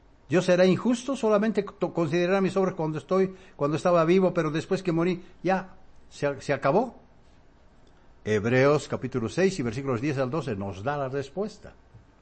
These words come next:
"Porque Dios no es injusto para olvidar vuestra obra". Ahí está. "Y el trabajo de amor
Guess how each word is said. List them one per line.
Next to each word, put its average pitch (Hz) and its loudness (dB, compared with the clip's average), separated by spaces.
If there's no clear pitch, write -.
"Porque 190 10
Dios 233 8
no 160 8
es 277 8
injusto 262 4
para 170 10
olvidar 185 8
vuestra 175 2
obra". 117 -2
Ahí 160 -4
está. 185 -8
"Y 127 4
el 139 6
trabajo 151 8
de 120 4
amor 185 10